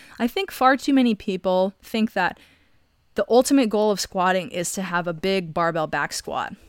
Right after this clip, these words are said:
And in reality, the only people who need to do barbell back squats are A, competitive powerlifters who have to do it as part of their meet, and B,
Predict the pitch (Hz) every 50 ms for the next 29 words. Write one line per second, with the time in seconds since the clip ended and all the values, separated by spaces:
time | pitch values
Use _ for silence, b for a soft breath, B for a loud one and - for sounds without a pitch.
0 | b b b _ _ 233 240 247 247 240 - - 247 247 240 240 254 277 339 349
1 | 311 277 254 240 202 - - 226 294 415 440 - - - - 277 269 214 233 226
2 | 208 196 185 202 202 185 208 226 202 - - - 175 196 190 185 175 170 170 170
3 | 170 170 160 160 160 160 190 - - - 165 165 165 - - - 170 165 170 165
4 | 170 _ _ _ - 185 190 202 226 262 _ - 240 233 - - 185 185 202 214
5 | 285 294 - - - - 160 160 160 165 147 156 - - 202 247 254 - - 214
6 | 190 - - 196 202 - - - 226 175 160 - 190 190 185 180 175 175 - -
7 | 190 170 170 165 175 170 160 170 170 180 226 269 277 - B B B B B B
8 | B B B B B B B B B - 214 220 226 220 190 - 254 285 - 302
9 | 294 294